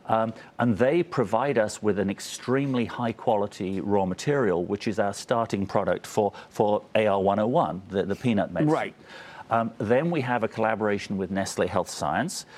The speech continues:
Speaker 1: which is all about where we can go together, because starting peanut allergy is very interesting, but another allergy you might not have thought about is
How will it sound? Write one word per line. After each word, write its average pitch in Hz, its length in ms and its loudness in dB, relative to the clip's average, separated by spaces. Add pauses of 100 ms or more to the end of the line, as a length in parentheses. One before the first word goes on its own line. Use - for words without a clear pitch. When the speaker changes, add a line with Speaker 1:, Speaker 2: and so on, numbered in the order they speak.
(140)
Speaker 1:
which 123 200 0
is 131 200 0
all 185 200 4
about 123 320 0
where 127 260 4
we 123 140 2
can 117 220 -4
go 107 160 2
together, 92 420 0
because 107 280 -2
starting 156 420 0
peanut 170 360 0
allergy 135 360 0
is 101 120 0
very 98 180 2
interesting, 117 680 -2 (240)
but 120 160 2 (200)
another 127 440 4
allergy 110 360 0
you 101 80 0
might 107 200 2
not 107 120 2
have 98 100 -4
thought 123 200 2
about 113 300 0
is 107 340 0